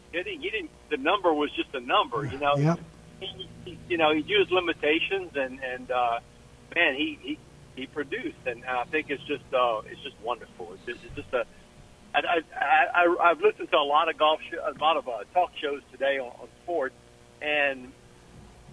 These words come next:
Speaker 1: that by far dominated the talk more <laughs> than Brooks Koepka. <laughs> I kinda, I almost feel bad for Koepka in a way. <laughs> You know, I mean, I shouldn't, but,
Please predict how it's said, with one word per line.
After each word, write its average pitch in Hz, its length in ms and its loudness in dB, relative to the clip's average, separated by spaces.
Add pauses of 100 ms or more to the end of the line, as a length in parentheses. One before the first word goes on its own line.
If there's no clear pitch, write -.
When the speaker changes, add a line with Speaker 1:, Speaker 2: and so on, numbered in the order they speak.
(160)
Speaker 1:
that 208 260 6 (100)
by 143 200 2 (120)
far 156 360 2 (120)
dominated 143 760 -2 (720)
the 139 100 -8
talk 156 400 4
more 156 320 4 (100)
<laughs> - 80 -2
than 196 180 4
Brooks 156 260 0 (120)
Koepka. 190 420 0
<laughs> - 40 -2
I 269 80 6
kinda, 311 300 4 (360)
I 240 100 6
almost 339 340 8
feel 220 200 4
bad - 380 2
for 185 80 -2
Koepka - 480 6
in 196 60 2
a - 60 6
way. 185 380 4
<laughs> - 20 -14
You 143 80 -8
know, 226 120 4 (140)
I 175 60 -14
mean, 220 100 2
I 202 60 4 (160)
shouldn't, 220 320 -4
but, 160 140 0